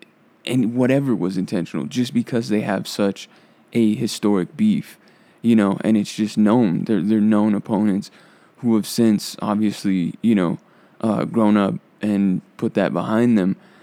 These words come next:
And for that reason, I, I've, I've come to the conclusion I, I really don't think it was intentional. Um,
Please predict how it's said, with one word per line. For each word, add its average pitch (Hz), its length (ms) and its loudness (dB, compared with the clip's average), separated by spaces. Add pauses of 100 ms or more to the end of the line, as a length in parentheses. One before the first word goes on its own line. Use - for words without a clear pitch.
(280)
And 127 180 2
for - 140 -2
that 123 240 0
reason, 110 540 2
I, 107 300 -2
I've, 120 120 -8 (580)
I've 120 160 -2
come 135 200 2
to 110 120 4
the 98 60 0
conclusion 98 540 0
I, 73 140 -2
I - 80 -2
really 110 260 2
don't 95 260 -2
think 90 200 -2
it 98 80 -2
was 78 140 -4
intentional. 87 640 -2 (440)
Um, 107 480 4